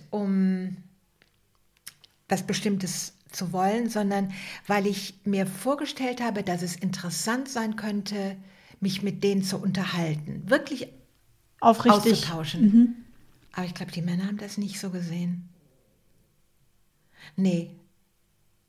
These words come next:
Speaker 1: Ja.
Speaker 2: Hast du mal einen ganz schlimmen Korb bekommen?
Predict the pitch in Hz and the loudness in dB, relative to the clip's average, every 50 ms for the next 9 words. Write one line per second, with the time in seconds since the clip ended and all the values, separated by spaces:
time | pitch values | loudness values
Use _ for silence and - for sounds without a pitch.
0 | _ _ _ _ _ - 196 190 185 175 175 175 - - - 247 - - - - | _ _ _ _ _ -6 -4 -2 -2 0 -2 -4 -6 -8 -8 -6 -6 -6 -6 -8
1 | - - 214 - - 302 233 - 269 269 247 226 254 262 277 - - 320 269 302 | -10 -12 -6 -2 0 2 8 12 12 12 12 12 12 12 12 10 8 8 8 8
2 | 302 - 320 311 294 294 - - - 294 262 254 320 339 | 8 10 10 10 10 8 2 2 6 8 8 8 6 2